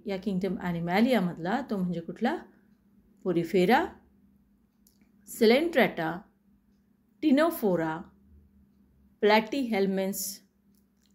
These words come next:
Aschelminths, Annelida, Arthropoda,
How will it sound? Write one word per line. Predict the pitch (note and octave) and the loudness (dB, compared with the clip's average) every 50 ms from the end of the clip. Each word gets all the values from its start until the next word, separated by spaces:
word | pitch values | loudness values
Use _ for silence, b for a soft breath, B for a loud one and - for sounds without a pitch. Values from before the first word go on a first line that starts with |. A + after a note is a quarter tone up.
| _ _ - | _ _ 0
Aschelminths, | C4+ D#4+ D#4+ - - - - F#3+ F#3 F#3+ F#3 F3+ F3+ F#3 G#3 B3+ - - - - - _ _ _ _ _ _ _ _ _ _ _ _ _ _ _ _ _ - | 0 0 0 -2 -6 -8 -4 -2 0 0 2 0 0 0 0 -2 -2 -4 -10 -14 -14 _ _ _ _ _ _ _ _ _ _ _ _ _ _ _ _ _ 2
Annelida, | A3+ A#3 B3+ E4+ E4+ C4+ A#3 G3 - F3 E3 D#3+ D#3+ E3 F3+ - _ _ _ _ _ _ _ _ _ _ _ _ _ _ - | 4 4 4 4 2 0 0 0 0 -2 -4 -4 -6 -8 -12 -16 _ _ _ _ _ _ _ _ _ _ _ _ _ _ 2
Arthropoda, | G#3 A3 A#3+ A#3 - - D#4+ D#4 A#3 - G3 F#3 F3 D#3+ D#3+ D#3+ D#3+ - | 2 2 2 2 -2 -6 -6 -6 -6 -6 -8 -8 -6 -6 -6 -8 -10 -12